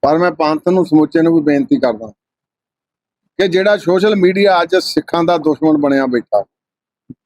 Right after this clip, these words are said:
ਕਈ ਵਾਰੀ ਕਹਿੰਦੇ ਆ ਵੀ ਆ ਜਿਹੜੇ ਤਲਵਾਰ ਦੇ ਫੱਟ ਮਿਟ ਜਾਂਦੇ ਪਰ ਆ ਜਿਹੜੇ ਕਲਮ ਦੇ ਲਿਖੇ ਅੱਖਰ ਇਹ ਮਿਟਦੇ ਨਹੀਂ। ਮੈਂ ਇਹਨਾਂ ਨੂੰ ਤਾੜਨਾ ਕਰਦਾ। ਟਕਸਾਲ,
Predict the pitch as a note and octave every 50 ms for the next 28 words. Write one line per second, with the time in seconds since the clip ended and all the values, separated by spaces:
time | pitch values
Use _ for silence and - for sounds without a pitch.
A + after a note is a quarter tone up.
0 | _ _ _ _ _ _ _ _ _ _ _ _ _ _ _ _ _ _ - D#3+
1 | E3+ F3+ F#3 G3 F#3+ G3 G#3 F3 F3 F#3+ G3 G3 G3+ G#3 G#3 G3+ G3 F#3+ G#3 G3+
2 | G3+ G3 F3+ - _ _ _ _ _ _ _ _ _ _ _ _ _ _ _ _
3 | _ _ - C#3 D#3 E3+ E3+ F3+ F#3 F#3+ F#3 - - D#3 D#3 D3 C#3 C#3 D3 D3+
4 | D3+ E3+ F3+ - - D#3+ E3 E3 F3 E3 D3+ C#3 C#3+ C#3 D#3 D#3+ D#3+ E3+ F#3 F3
5 | - E3+ E3 E3 E3 E3 E3+ F3+ E3 - - C#3+ C#3+ C#3+ C#3+ D3+ D3 C#3+ D3+ D3
6 | C#3 C#3 C3 - D3+ D3 C#3+ - - D3 D3 D3+ D3 C3+ C3+ A#2+ B2+ B2 C3 B2+
7 | A#2+ A2+ G2+ _ _ _ _ _ _ _ _ _ _ _ _ _ _ _ _ _
8 | _ _ _ _ _ _ _ - - D3 E3 F3+ G3 G#3 G#3+ G#3+ A3+ G#3+ A3 G3
9 | E3 D#3+ D#3+ D#3+ F3 F3+ F#3 E3 D3+ D#3+ D3+ D3 C#3+ E3 F#3 F#3+ G3+ G3+ F#3+ _
10 | _ _ _ _ _ _ _ _ _ _ _ _ _ _ _ _ _ _ _ _
11 | _ _ _ _ _ _ _ _ _ - D#3 - - - D3+ C#3+ D3 D3+ D#3 E3+
12 | F3 F3 E3+